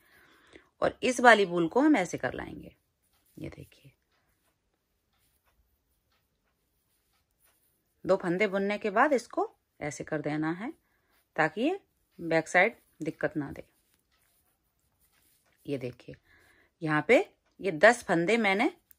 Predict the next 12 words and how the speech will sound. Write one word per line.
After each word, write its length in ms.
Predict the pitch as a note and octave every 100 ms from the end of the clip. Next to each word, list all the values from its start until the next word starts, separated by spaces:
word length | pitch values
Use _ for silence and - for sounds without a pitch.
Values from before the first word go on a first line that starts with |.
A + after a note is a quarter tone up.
| _ _ _ _ _
पिंक 240 | B3+ C#4+ A#3+
वाले 380 | F#3+ C#3 B2 - _
ब्लैक 280 | D#3+ F3+ E3+
से 120 | -
बना 240 | F#3+ F#3 F3+
लिए। 300 | F#3 B3 G#4+ - _ _ - _ -
और 140 | G3+
यहाँ 280 | F#3 F3 F#3
पे 140 | G#3+
देखिए, 440 | E3 C#3+ - D3 D3+ _ _ _ _ -
अब 160 | E3+ E3
हम 180 | G3+